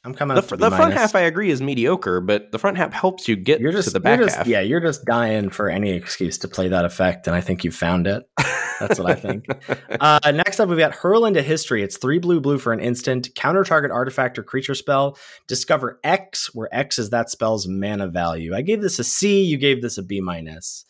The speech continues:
Speaker 2: I got my second. Let me ask you this here.
Speaker 1: Go, go for it, buddy.
Speaker 2: Are you ready for it?
Speaker 1: Uh-huh.
Speaker 2: Do you like Mystic Snake?
Speaker 1: Yeah. I think I like Mystic Snake.
Speaker 2: This card is very close to Mystic Snake.
Speaker 1: Yeah, it's a five mana counter spell. That's th-, this is the thing where it's actually not Mystic Snake, and Mystic Snake is much better, 'cause at the very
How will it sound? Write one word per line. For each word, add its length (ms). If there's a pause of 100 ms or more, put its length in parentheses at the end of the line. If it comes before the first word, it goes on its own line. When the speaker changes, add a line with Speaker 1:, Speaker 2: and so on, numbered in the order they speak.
(200)
Speaker 2:
I 80
got 160
my 120
second. 680 (160)
Let 160
me 60
ask 320
you 60
this 200
here. 260
Speaker 1:
Go, 200
go 180
for 220
it, 80
buddy. 180
Speaker 2:
Are 60
you 120
ready 200
for 260
it? 220 (120)
Speaker 1:
Uh-huh. 260 (280)
Speaker 2:
Do 80
you 60
like 180
Mystic 300
Snake? 480
Speaker 1:
Yeah. 260 (340)
I 60
think 120
I 40
like 200
Mystic 260
Snake. 380
Speaker 2:
This 140
card 340
is 240
very 420
close 340
to 100
Mystic 340
Snake. 420
Speaker 1:
Yeah, 520
it's 160
a 60
five 280
mana 220
counter 240
spell. 240
That's 220
th-, 200
this 180
is 80
the 120
thing 160
where 80
it's 100
actually 240
not 380
Mystic 300
Snake, 220
and 120
Mystic 260
Snake 220
is 100
much 300
better, 240
'cause 200
at 280
the 140
very 760